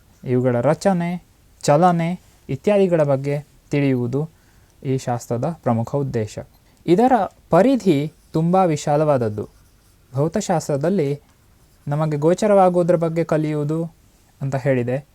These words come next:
ಬಹಳಷ್ಟು ವರ್ಷಗಳ ಹಿಂದೆ ಯಾವಾಗ ವಿಜ್ಞಾನದ ಆವಿಷ್ಕಾರ ಇಷ್ಟು ಉನ್ನತ ಸ್ಥಿತಿಗೆ ಆಗಿರಲಿಲ್ಲೋ, ಆಗ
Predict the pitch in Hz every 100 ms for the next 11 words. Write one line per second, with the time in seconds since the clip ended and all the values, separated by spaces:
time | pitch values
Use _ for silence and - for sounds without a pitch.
0 | _ 135 139 233 254 - 208 175 190 180
1 | 165 170 170 127 - _ - 139 147 160
2 | 151 139 139 135 160 165 160 143 139 -
3 | _ _ _ _ _ _ _ _ - 139
4 | 170 190 - 170 143 127 139 _ _ _
5 | - 151 - 156 143 147 170 202 190 -
6 | 170 156 143 139 170 175 139 156 127 -
7 | 143 160